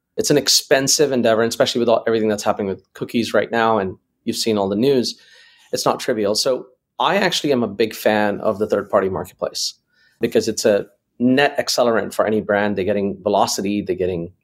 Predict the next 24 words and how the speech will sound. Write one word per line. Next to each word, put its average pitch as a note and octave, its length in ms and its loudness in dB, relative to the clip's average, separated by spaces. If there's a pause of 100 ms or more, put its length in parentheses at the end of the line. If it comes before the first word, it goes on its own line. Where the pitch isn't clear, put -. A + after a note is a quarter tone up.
(100)
revenue, G#2 420 2
they're F#2+ 100 0
getting F2 200 -2
customers, G2 560 -2
and, F#2+ 200 -4 (200)
you G#2 80 0
know, F#2 120 0
they're F#2+ 120 0
getting G2 180 2
the E2 80 -4
name F#2+ 160 -2
out E2 160 -4
there. - 180 -8 (680)
So - 120 0
there D3+ 240 2
are C#3+ 260 -4
brands E3+ 440 2
and A#2+ 340 0
merchants, B2 600 0
uh, A2+ 240 2
and A2 180 -2
companies C#3+ 400 0
that G#2+ 160 0
sell A2+ 320 0